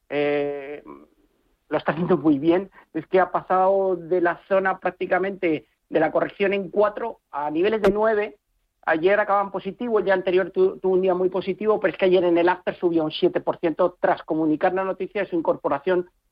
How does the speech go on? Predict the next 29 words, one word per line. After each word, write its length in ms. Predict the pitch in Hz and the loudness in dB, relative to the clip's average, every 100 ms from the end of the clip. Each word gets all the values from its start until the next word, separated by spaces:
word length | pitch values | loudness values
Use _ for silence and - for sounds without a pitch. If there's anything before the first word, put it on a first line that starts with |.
| _ | _
al 160 | - 170 | -2 -2
índice 340 | 202 196 - | 0 -2 0
Russell 420 | 170 202 180 170 151 | 0 0 -2 -4 -4
tres 220 | 151 165 | -6 -2
mil 380 | 220 160 107 - _ - | 0 0 -2 -14 _ -6
el 120 | 156 | 0
día 160 | 165 165 | 2 2
veintiocho, 540 | 160 147 196 - 135 | 0 -4 -4 -4 -8
como 220 | 123 127 | -10 -6
bien 180 | 143 156 | -4 -2
ha 60 | 151 | -4
dicho 200 | 139 160 | -4 -6
el 60 | 160 | -4
oyente. 400 | 185 175 - 127 | -4 -6 -10 -18
Entonces, 480 | - 170 - 147 - _ _ _ _ _ _ - | -8 -6 -4 -4 -8 _ _ _ _ _ _ 0
hoy 240 | 214 220 | 0 2
va 120 | 208 | 0
a 60 | 208 | -2
subir, 460 | 220 220 302 320 - - | -8 -8 -8 -8 -14 -14
porque 240 | 156 156 | -14 -6
ya 120 | 160 180 | -2 0
venía 260 | 175 175 | 0 -2
en 100 | 170 | -2
el 120 | 170 175 | -2 -2
after 260 | 165 190 | -2 -2
hour 240 | 185 180 160 | 0 0 -2
subiendo 320 | 165 170 175 | -2 0 -2
un 100 | 180 | -4
siete. 460 | - 269 339 359 | -2 -2 -2 -6